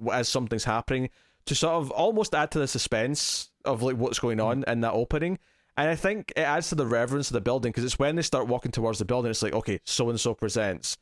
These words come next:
And then you get another bit of them walking in. It's like, e-, even the idea that it's treating the building as, like, "Hey, you're excited to go in there.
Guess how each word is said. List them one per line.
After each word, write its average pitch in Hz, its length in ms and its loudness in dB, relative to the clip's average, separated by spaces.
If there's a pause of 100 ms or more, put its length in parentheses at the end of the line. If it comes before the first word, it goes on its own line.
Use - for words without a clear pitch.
(300)
And 113 60 -4
then 117 40 0
you 113 60 0
get 113 120 0
another 113 160 2
bit 117 140 0
of 113 60 -2
them 110 120 2
walking 110 280 -2
in. 98 160 -2 (420)
It's 123 100 0
like, 175 100 0
e-, 175 40 -6 (300)
even 220 180 2
the 202 120 4
idea 151 380 2
that 139 120 2
it's 127 200 0
treating 147 420 -2
the 120 80 2
building 120 560 0
as, 107 340 0
like, 107 260 -2
"Hey, 117 180 2
you're 127 280 2
excited 123 580 0
to 113 80 -2
go 104 200 2
in 104 160 0
there. 92 300 0